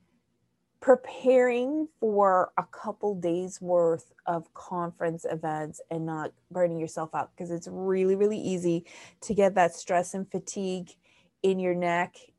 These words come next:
in your joints, and in your upper back. So be, be careful. Uh, also, we're gonna talk about it, um,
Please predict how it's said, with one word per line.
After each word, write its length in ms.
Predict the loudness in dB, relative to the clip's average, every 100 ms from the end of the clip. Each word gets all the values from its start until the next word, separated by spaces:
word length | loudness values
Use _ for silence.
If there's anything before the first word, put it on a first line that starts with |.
| _
in 160 | -6 -4
your 140 | -4
joints, 680 | -4 -4 -2 -2 -4 -6 -10
and 160 | -10
in 220 | -6 -4
your 320 | 0 0 0 0
upper 320 | 0 2 -2
back. 460 | 0 -4 -4 -10 -14
So 300 | -12 -12 -14 _ _ _ -14 -14 _ _ -20 -12 -4
be, 200 | -2 -2
be 200 | -4 -6
careful. 500 | -8 -12 -12 -20 -20 _ _ _ _ _ _ _ -20 -20 -20 -20 -20 -20 -20 -2
Uh, 400 | 6 8 10 10 6 -2 -12 _ 6
also, 480 | 6 6 2 4
we're 240 | 4 4 2
gonna 220 | 0 -2
talk 340 | 2 4 4
about 540 | 4 6 8 8 4 0 -2
it, 320 | 0 2 0 2
um, 480 | 6 6 6 4